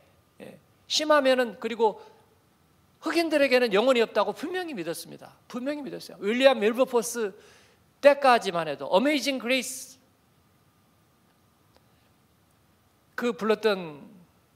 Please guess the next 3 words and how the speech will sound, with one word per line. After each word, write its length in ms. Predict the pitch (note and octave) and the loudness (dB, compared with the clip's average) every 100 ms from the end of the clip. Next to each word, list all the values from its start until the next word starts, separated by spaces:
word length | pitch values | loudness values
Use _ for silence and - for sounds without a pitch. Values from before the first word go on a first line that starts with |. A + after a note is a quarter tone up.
| _ _ _ _ _ _ _ _ _ | _ _ _ _ _ _ _ _ _
누구예요? 460 | D3+ D#3 D3+ C#3+ C#3+ _ _ _ _ _ _ _ _ - _ | -14 -8 -8 -8 -14 _ _ _ _ _ _ _ _ -18 _
노예 220 | D#3 D#3+ | -2 0
사냥꾼. 540 | D#3 D3 C3+ B2 C3+ | 0 -4 -6 -8 -14